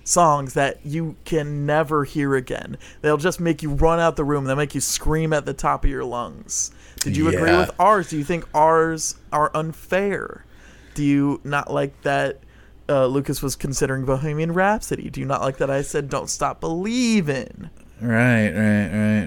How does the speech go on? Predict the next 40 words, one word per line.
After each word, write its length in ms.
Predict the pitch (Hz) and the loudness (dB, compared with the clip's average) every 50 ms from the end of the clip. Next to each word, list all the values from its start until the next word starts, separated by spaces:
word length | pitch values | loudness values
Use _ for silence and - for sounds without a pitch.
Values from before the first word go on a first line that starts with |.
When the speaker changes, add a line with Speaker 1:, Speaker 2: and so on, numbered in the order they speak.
| 87 | 2
Speaker 2:
right. 60 | 107 104 | 2 2
Speaker 1:
You 80 | - 147 | 2 2
know, 180 | 151 165 190 208 | 2 2 0 2
Speaker 2:
I 20 | |
Speaker 1:
check 120 | - - 139 | 4 6 8
Speaker 2:
mean, 280 | 151 151 147 151 160 - | 8 8 8 8 6 6
I 100 | 139 139 135 | 6 4 4
th-, 140 | - - - - - - - - - - - | 4 -2 -14 -16 -16 -16 -16 -16 -2 2 4
I 60 | 139 | 6
think 180 | 139 220 226 233 | 6 8 10 10
our, 200 | 180 143 131 - - | 10 8 6 2 0
the 160 | 139 135 127 | 4 4 4
people 300 | 123 156 165 160 170 147 | 4 4 2 4 4 4
who 80 | 139 123 | 4 4
mostly 320 | 113 110 110 - - 123 | 4 2 2 4 4 4
listen 240 | 117 117 - 123 117 | 4 4 2 0 0
to 80 | 127 | 2
our 100 | 120 107 | 2 2
stuff 320 | 104 - - 104 104 107 - | 2 2 2 2 2 2 2
are 60 | 107 | 0
between 340 | 101 98 - - - 107 104 | -2 -2 -2 0 0 0 2
the 80 | 101 | 0
ages 380 | 76 71 98 95 90 101 92 98 | -2 -2 -4 -4 -2 -2 -2 -2
of, 100 | 90 - | -2 -2
like, 220 | 90 87 82 - | -2 -4 -4 -6
thirty 520 | - - - 104 92 95 95 95 98 101 95 | -8 -6 -2 0 0 0 0 0 0 0 -2
and 120 | 92 92 | -2 -4
forty-five, 760 | - - 98 90 90 87 - - 90 87 87 98 123 143 143 | -4 -4 -4 -2 -4 -4 -4 -4 -2 0 0 0 0 0 0
so 140 | - - 120 | 0 0 2
we 140 | 113 123 127 | 4 4 4
might 280 | 113 104 110 107 104 98 | 4 2 2 2 2 2
have 140 | 98 - | 0 -4
pissed 240 | - - 92 - - | -4 -4 -6 -4 -4
off 160 | 85 82 - | -4 -6 -6
a 40 | - - | -8 -12
few 180 | - 85 - | -12 -12 -12
people. 400 | - - 76 - - - - - - - - - - - - - - - - - - - | -12 -12 -14 -12 -12 -14 -12 -12 -14 -14 -14 -16 -20 -20 -20 -20 -20 -20 -20 -20 -14 -8
Speaker 1:
We'll 120 | 135 139 139 | -6 -4 -4
see, 420 | - - - 143 151 165 175 175 | -2 -2 -2 -2 0 0 0 0
man. 480 | 151 131 127 127 131 139 143 147 156 160 | 0 0 0 0 0 0 0 -2 -4 -8